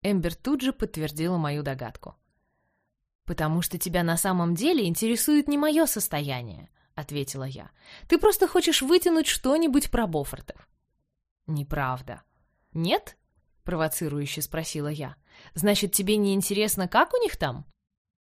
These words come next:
Тут она замялась. «Почему же интересно? Но одно не исключает другого.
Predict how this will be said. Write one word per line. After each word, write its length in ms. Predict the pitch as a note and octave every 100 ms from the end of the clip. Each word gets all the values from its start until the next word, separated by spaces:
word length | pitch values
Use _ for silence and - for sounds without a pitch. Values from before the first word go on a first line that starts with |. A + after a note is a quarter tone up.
| _ -
Тут 180 | G3 C#4+
она 220 | A3 F3+
замялась. 680 | G3+ E3+ A#2+ F2+ - - _ _ _ _ _ -
«Почему 380 | - E4+ D4
же 140 | F#3 G#3
интересно? 680 | A3 G4+ E4 B3 - G#3 - - -
Но 180 | A3 B3
одно 320 | A#3 F3+ A3+
не 180 | F#4 D4+
исключает 580 | - G#3+ G3 B3 C4+ C4+
другого. 560 | A3 F3+ D#3+ C#3+ -